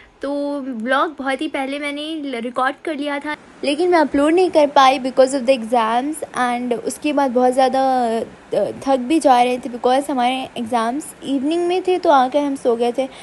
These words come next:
And then जैसे ही हॉलीडे की, uh, न्यूज़ मिली, तो और ज़्यादा एक्साइटेड तो हमने पढ़ा ही नहीं। And इसी तरह हम रोज़ बाहर भी जा रहे थे, तो बहुत सारे व्लॉग्स मैंने लिए हैं, in fact गैप भी ले रहे थे, लेकिन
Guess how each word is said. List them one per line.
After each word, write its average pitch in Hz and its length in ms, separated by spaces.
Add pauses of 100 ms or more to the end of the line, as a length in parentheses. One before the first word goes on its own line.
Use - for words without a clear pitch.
(320)
And 277 180
then 277 220
जैसे 262 300
ही 302 100 (100)
हॉलीडे 262 420 (160)
की, 277 420
uh, - 760
न्यूज़ 330 440
मिली, 285 260
तो 277 160
और 262 200
ज़्यादा 247 260
एक्साइटेड 254 640
तो 285 80
हमने 262 260
पढ़ा 240 260
ही 240 180
नहीं। 247 240
And 240 300
इसी 294 260
तरह 294 360
हम 277 160
रोज़ 277 300
बाहर 247 260
भी 277 120
जा 240 180
रहे 220 220
थे, 302 100 (460)
तो 285 120
बहुत 247 340
सारे 330 260
व्लॉग्स 269 440
मैंने 294 220
लिए 254 360
हैं, 277 240 (1040)
in 254 180
fact 302 220
गैप 220 220
भी 277 160
ले 240 180
रहे 214 240
थे, 285 60
लेकिन 294 320